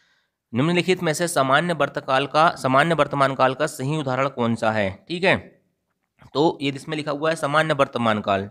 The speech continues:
ठीक है, मतलब प्रेजेंट की बात हो रही है। तो सिंपल सी बात है, यदि साइकिल रहती है तो वह बाजार जाता है, ये सामान्य वर्तकाल, वर्तमान काल की ही बात है।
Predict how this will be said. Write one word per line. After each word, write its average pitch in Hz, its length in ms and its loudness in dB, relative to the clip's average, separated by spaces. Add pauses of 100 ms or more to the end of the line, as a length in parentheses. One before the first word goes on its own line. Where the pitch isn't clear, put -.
ठीक 165 140 -4
है, 160 220 0
मतलब 123 280 -4
प्रेजेंट 135 320 -4
की 143 100 -8
बात 120 220 0
हो 110 80 -4
रही 110 160 -4
है। 156 420 -2 (120)
तो 131 80 -8
सिंपल 151 340 0
सी 170 100 -4
बात 143 260 4
है, 160 240 0
यदि 135 200 -2
साइकिल 143 400 -2
रहती 139 300 -4
है 139 160 0
तो 147 180 -2
वह 143 160 0
बाजार 123 320 2
जाता 113 320 0
है, 101 360 -4
ये 147 140 -6
सामान्य 143 400 2
वर्तकाल, 127 520 0
वर्तमान 123 400 0
काल 113 200 0
की 127 120 -8
ही 160 100 -2
बात 101 260 2
है। 95 280 -10